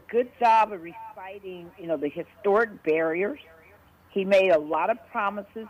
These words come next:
as far as, you know, uh, the Department of Justice redoubling the size of their voting rights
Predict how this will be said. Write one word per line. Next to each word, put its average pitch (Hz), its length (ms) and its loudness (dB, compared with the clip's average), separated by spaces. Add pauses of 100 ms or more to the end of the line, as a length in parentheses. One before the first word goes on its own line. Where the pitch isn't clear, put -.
(140)
as 147 140 -6 (160)
far 170 300 2
as, 151 100 -6 (120)
you 175 80 -20
know, 143 160 -16 (280)
uh, 139 160 2
the 139 100 -8
Department 165 600 -2
of 143 80 -4 (100)
Justice 190 500 0 (140)
redoubling 165 640 -2
the 147 100 -8 (120)
size 190 400 2 (100)
of 151 240 -6
their 302 300 -6 (360)
voting 185 280 4
rights 180 240 2